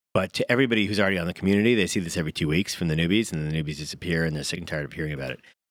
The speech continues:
So, you know, and the other problem sort of is that the discussion forum itself is off topic for the discussion forum. If you're here to talk about Harley-Davidson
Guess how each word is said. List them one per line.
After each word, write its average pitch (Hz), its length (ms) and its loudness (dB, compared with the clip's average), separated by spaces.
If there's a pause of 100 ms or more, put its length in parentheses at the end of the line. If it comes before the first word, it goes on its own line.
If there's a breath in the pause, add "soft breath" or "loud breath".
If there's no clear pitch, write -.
(180)
So, 95 440 2 (320)
you 117 60 4
know, 113 100 6
and 107 80 0
the 131 60 6
other 156 160 2
problem 120 460 0
sort 104 200 2
of 92 100 0
is 90 120 -2
that 104 140 -2
the 104 100 -2
discussion 107 460 0
forum 92 320 0
itself 85 320 0
is 78 100 -6
off 76 240 0
topic 76 320 -4
for - 80 -10
the 73 80 -6
discussion 71 440 -6
forum. 55 320 -8
If - 120 -14
you're 78 100 -6
here 120 200 0
to 110 60 -4
talk 90 200 -4
about 76 180 -6
Harley-Davidson 76 640 -6